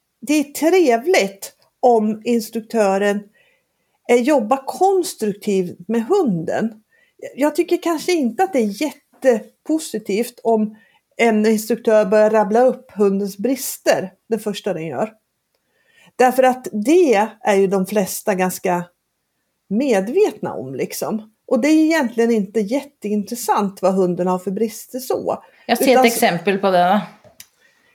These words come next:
Speaker 1: Ja, men att man säger, "Ja, den här hunden är ju inte så snabb. Den springer
Speaker 2: Ja.
Speaker 1: inte på speciellt mycket. Ehm, de-,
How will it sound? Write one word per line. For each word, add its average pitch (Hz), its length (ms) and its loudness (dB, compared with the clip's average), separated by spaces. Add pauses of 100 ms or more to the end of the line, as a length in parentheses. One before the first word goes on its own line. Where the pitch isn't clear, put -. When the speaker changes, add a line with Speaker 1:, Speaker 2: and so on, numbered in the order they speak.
(640)
Speaker 1:
Ja, 311 100 4
men 339 180 2
att 320 140 2
man 302 160 0
säger, 277 320 4
"Ja, 262 500 4 (200)
den 254 160 2
här 254 60 2
hunden 262 360 2
är 269 80 4
ju 269 80 2
inte 214 200 -2
så 214 160 -10
snabb. 202 720 -2 (220)
Den 233 120 0
springer 175 260 4
Speaker 2:
Ja. - 20 2
Speaker 1:
inte 220 220 0
på 208 540 -2
speciellt - 540 -6
mycket. - 640 -6 (520)
Ehm, 185 580 0 (720)
de-, 185 200 -4